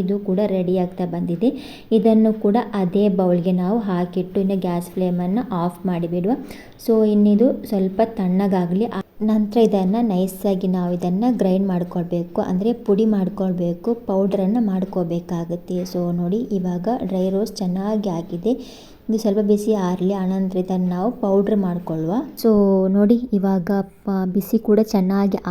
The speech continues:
ಆರಿದೆ. ಇನ್ನಿದನ್ನು ಒಂದು ಚಿಕ್ಕ ಜಾರಿಗೆ ನಾವು ಇದನ್ನು ಹಾಕಿ ಇದನ್ನು ಪೌಡ್ರ್ ಮಾಡ್ಕೋಬೇಕಾಗುತ್ತೆ. So ನೋಡಿ ನಾವು ಇದು ಚಟ್ನಿ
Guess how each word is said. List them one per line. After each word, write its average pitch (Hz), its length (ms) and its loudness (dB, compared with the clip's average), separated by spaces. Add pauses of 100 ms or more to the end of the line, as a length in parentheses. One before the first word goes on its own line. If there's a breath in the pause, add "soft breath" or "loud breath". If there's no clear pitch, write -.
ಆರಿದೆ. 190 400 0 (440 loud breath)
ಇನ್ನಿದನ್ನು 196 600 4
ಒಂದು 196 240 2 (100)
ಚಿಕ್ಕ 226 240 0 (180)
ಜಾರಿಗೆ 185 460 2
ನಾವು 180 160 0
ಇದನ್ನು 180 340 -2
ಹಾಕಿ 185 420 -2 (720 loud breath)
ಇದನ್ನು 208 400 6
ಪೌಡ್ರ್ 233 360 8
ಮಾಡ್ಕೋಬೇಕಾಗುತ್ತೆ. 175 1160 2 (140)
So 180 160 -4 (240)
ನೋಡಿ 185 200 -4
ನಾವು 185 220 0
ಇದು 180 140 -2 (100)
ಚಟ್ನಿ 220 360 4